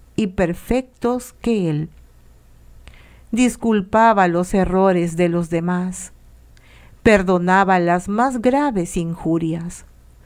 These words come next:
pues estaba convencido que era mucho más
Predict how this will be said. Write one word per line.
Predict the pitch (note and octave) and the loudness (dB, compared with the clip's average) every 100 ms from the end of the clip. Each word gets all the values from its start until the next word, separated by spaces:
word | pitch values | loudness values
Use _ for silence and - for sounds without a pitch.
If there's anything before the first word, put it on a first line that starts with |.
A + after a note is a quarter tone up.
| - - - | -20 -20 0
pues | B3 B3 | 2 2
estaba | A#3+ - D4 D#4+ D#4+ | -2 0 0 0 2
convencido | B3 G#3+ G3 F#3+ F#3 A#3 A3 G#3 | 2 2 0 -2 -4 -4 -2 -2
que | F#3 F#3 F#3+ | 0 0 2
era | G#3 G3 | 0 0
mucho | A3 D4 D#4 | -2 -4 -2
más | B3+ A#3+ B3+ A#3 - | 0 0 0 -2 -8